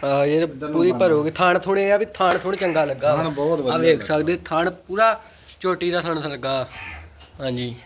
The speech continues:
Speaker 2: ਗੁਲਾਬੀ ਥਾਣ ਆ।
Speaker 1: ਹਾਂਜੀ। ਤੇ ਕੀ ਰੱਖਣਾ ਇਹਦਾ ਫਿਰ ਮੁੱਲ ਨਿਗਾਹ ਜੀ?
Speaker 2: ਮੁੱਲ ਤੇ ਇਹ ਵੀ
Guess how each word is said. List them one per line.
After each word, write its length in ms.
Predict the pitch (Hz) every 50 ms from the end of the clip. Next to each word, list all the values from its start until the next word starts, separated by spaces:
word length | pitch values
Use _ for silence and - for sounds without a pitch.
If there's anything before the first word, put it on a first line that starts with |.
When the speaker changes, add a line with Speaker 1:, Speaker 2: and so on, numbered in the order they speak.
| - - -
Speaker 2:
ਗੁਲਾਬੀ 400 | 107 120 131 131 127 117 139 151
ਥਾਣ 200 | 139 131 135 120
ਆ। 140 | 117 120 117 - - 147
Speaker 1:
ਹਾਂਜੀ। 380 | 175 165 151 143 139 135 127 117 - - - - - - -
ਤੇ 80 | 190
ਕੀ 280 | 180 - - 220 254 285
ਰੱਖਣਾ 300 | 294 285 285 247 226 220
ਇਹਦਾ 160 | 214 214 202
ਫਿਰ 100 | 190 190
ਮੁੱਲ 260 | 185 180 170 165 165 160
ਨਿਗਾਹ 220 | 156 143 143 139
ਜੀ? 240 | 131 135 127 120 120 170
Speaker 2:
ਮੁੱਲ 340 | 175 190 196 196 202 208 202
ਤੇ 140 | 196 185
ਇਹ 60 | 180 180
ਵੀ 160 | 208 226